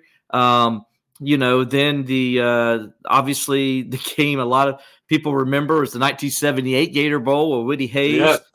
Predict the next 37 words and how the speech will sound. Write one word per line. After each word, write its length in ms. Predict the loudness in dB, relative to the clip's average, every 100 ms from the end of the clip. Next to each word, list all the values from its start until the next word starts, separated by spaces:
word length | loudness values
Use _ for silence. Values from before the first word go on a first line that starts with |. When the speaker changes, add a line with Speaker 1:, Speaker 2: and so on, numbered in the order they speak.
| _ _ _
Speaker 1:
uh, 220 | 0 2
Speaker 2:
Woody. 480 | 2 2 0 -6 -14 -2
Speaker 1:
punched, 380 | -2 -2 -6 -2
uh, 100 | -2
Charlie 380 | 0 2 2 0
Bauman, 420 | 0 0 0 -4
Clemson 380 | -6 -6 -6 -6
defensive 400 | -6 -6 -10 -6
tackle 320 | -4 -4 -6
Charlie 300 | -6 -4 -4
Bauman, 460 | -4 -4 -4 -6 -8
after 240 | -10 -8 -8
Bauman 400 | -2 -2 -2 -6
intercepted 600 | -6 -6 -4 -4 -4 -12
the 80 | -16
pass 400 | -6 -2 -2 -4
from 160 | -10
Arch 320 | -6 -8 -8 -12
Seitzer 420 | -12 -8 -8 -8 _ -10 0
Speaker 2:
I 160 | 2
Speaker 1:
that 200 | 4 2
the 60 | 0
Speaker 2:
actually 160 | -2
saw 380 | -4 -2 0 0
that 300 | 0 -4 -6
play 460 | -6 -4 -4 -8 -16
when 220 | -12 -8 -8
it 240 | -10 -14 -16
ha-, 240 | -14 -16 _ _
when 180 | -10 -8
it 180 | -8
happened, 380 | -10 -10 -12 -20 _ _ _ _
and 100 | -6
I 60 | -6
couldn't 260 | -6 -8 -8
believe 340 | -10 -10
it. 60 | -12